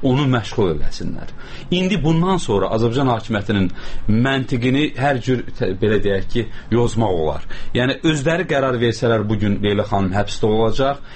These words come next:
ya istəsələr bu, bu çək-çevir davam eləsin və nəhayət siyasi məhbuslar arasına bir qadın da daxil olsun,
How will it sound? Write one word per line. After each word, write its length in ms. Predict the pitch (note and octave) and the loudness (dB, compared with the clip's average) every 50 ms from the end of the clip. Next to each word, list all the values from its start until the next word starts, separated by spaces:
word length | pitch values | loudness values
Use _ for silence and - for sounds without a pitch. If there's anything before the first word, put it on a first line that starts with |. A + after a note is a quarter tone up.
| - - - | -12 -4 -2
ya 120 | C#3+ E3+ | 0 0
istəsələr 560 | C3 - - F3+ E3 - E3+ D3+ D3 C3+ A#2+ A#2 | 0 0 -2 -2 -2 0 -2 0 2 0 0 0
bu, 220 | B2 C#3 C3 A2+ - - - - - - - - | 2 0 0 0 -2 -8 -14 -18 -18 -18 -4 -2
bu 100 | C#3 - | -2 0
çək-çevir 640 | - - E3 C3+ - - - C#3+ C3 C#3 B2+ G#2+ G2 | 2 0 -2 -2 -2 -2 0 0 0 0 -2 -2 -2
davam 280 | G#2 G2+ A2+ A#2+ B2 C3+ | -2 0 2 2 2 2
eləsin 480 | C3+ C#3 C#3 B2+ - - C#3+ D3 D#3 D3+ - - - - - | 2 2 0 0 -2 -2 -2 -2 -2 -4 -6 -8 -10 -8 -2
və 100 | A#2+ B2 C3 | 0 0 2
nəhayət 680 | D3 D3+ D#3 E3 E3+ E3+ D#3+ D3 C#3+ B2 A#2 - - - - - - | 2 2 2 2 2 2 2 2 0 0 -2 -6 -10 -16 -16 -14 -14
siyasi 400 | B2 - - D3 C3 A#2+ - - | -10 -2 0 0 0 0 -2 0
məhbuslar 480 | C#3+ C3+ A#2+ A2+ - - - A#2+ A#2 A2+ G#2+ | 0 0 2 2 2 2 2 2 0 2 0
arasına 380 | G2+ G2 G2 - - G2+ G2 F#2+ E2+ - - - - - - | 0 0 -2 -2 -2 0 0 0 0 0 0 0 0 0 0
bir 140 | C#3 C3 - | -2 -2 0
qadın 380 | - B2+ A#2 A2+ A#2 B2+ B2+ A#2 | 0 -2 0 0 0 0 2 2
da 220 | B2+ C3 B2+ - A#2+ | 2 0 -2 -4 -2
daxil 320 | - C3 B2+ B2 - C#3+ C3+ | -2 0 0 0 0 0 2
olsun, 460 | C3+ C3+ C3+ C3 C3 - E3 E3 E3 | 4 4 2 2 0 0 0 0 0